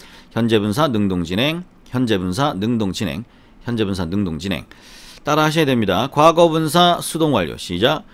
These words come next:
과거 분사 수동 완료. 과거 분사 수동 완료.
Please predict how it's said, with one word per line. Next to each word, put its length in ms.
과거 260
분사 400
수동 260
완료. 300
과거 300
분사 360
수동 480
완료. 340